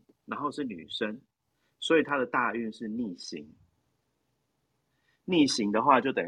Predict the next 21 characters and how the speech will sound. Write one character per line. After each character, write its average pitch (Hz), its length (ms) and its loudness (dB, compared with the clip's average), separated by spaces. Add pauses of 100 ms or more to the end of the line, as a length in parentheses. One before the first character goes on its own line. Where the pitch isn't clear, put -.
于 85 60 -12
是 113 160 -8
说 101 500 -2
天 147 300 4
干 139 160 6
的 131 80 4
部 120 240 -4
分 107 260 0
是 104 340 -2 (380)
从 117 280 -2
甲 85 260 -2
开 123 180 -4
始 - 180 -8
倒 95 200 4
推， - 280 -8 (200)
就 123 160 0
是 117 280 0
癸、 98 480 0 (280)
壬、 190 500 0 (300)
辛、 123 560 -2 (280)
庚 110 300 6